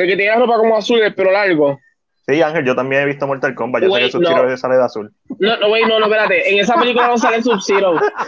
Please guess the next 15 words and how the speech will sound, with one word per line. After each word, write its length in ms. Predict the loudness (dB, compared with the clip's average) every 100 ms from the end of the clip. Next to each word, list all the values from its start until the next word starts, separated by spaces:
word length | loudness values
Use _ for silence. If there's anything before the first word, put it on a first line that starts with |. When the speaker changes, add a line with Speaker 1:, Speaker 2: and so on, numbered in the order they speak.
| -8
Speaker 1:
En 120 | -2 0
Speaker 2:
<laughs> 20 |
Es 100 | 2
Speaker 1:
esa, 120 | 2
en 40 | 0
Speaker 2:
Scorpion. 320 | 0 0 0
Speaker 1:
esa. 140 | 0 -4 -8 -12 _ -20 _ -2
No, 140 | 0
no, 60 | 2
no, 140 | 2
es 160 | 2 0
Raiden 340 | 0 2 0
quien 180 | 0 0
sale 200 | 2 2
ahí. 200 | 2 -2